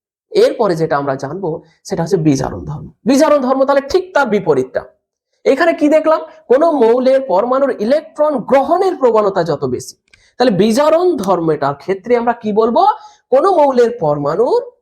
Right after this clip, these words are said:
ইলেকট্রন বর্জনের প্রবণতা যত বেশি হবে,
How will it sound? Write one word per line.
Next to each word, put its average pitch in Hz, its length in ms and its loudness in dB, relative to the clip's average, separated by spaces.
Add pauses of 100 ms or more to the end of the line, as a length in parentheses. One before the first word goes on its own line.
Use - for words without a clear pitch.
(240)
ইলেকট্রন 196 680 0
বর্জনের 262 680 2
প্রবণতা 139 600 -4 (320)
যত 214 280 0
বেশি 311 380 2
হবে, 262 240 2